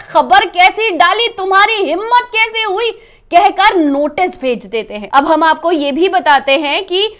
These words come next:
नोटिस में क्या लिखा गया है दोस्तों। उन्होंने कहा है कि हमने ऑब्जर्व किया है कि सोशल मीडिया ने किस तरीके से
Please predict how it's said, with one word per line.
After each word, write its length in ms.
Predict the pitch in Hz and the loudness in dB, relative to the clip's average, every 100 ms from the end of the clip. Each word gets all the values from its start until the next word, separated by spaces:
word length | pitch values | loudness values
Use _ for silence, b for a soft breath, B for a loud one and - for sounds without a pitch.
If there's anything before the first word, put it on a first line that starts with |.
| B 285 | B -4
नोटिस 500 | 311 349 339 466 427 | 0 -2 -2 -6 -4
में 160 | 427 | -4
क्या 220 | - 311 330 | 0 2 2
लिखा 320 | 311 311 269 | 0 0 -2
गया 220 | 254 247 | 2 0
है 200 | 240 247 214 | 0 -2 -8
दोस्तों। 400 | 214 208 - 190 b b b | -10 -14 -18 -20 b b b
उन्होंने 440 | 294 359 370 415 - | 0 2 2 0 -2
कहा 260 | 330 320 | 0 2
है 200 | 330 330 | 2 2
कि 120 | 415 415 | 0 -4
हमने 400 | 302 285 320 403 - | -4 -4 -4 -4 0
ऑब्जर्व 580 | 302 233 240 330 415 480 | 0 -2 0 2 2 0
किया 180 | 370 339 | 0 2
है 240 | 302 302 339 | 2 0 -2
कि 160 | 381 427 | -2 -10
सोशल 680 | - 330 339 359 466 480 381 | -6 -4 -4 -4 -4 -2 -2
मीडिया 600 | 349 320 302 311 302 311 | -2 -2 2 4 6 4
ने 520 | 285 285 339 302 262 453 427 b b b | 0 -2 -2 -2 -2 -4 -6 b b b
किस 260 | 403 523 - | -4 -4 0
तरीके 520 | 392 339 359 370 480 | 0 0 -2 -2 -4
से 340 | 480 370 330 | -4 -4 0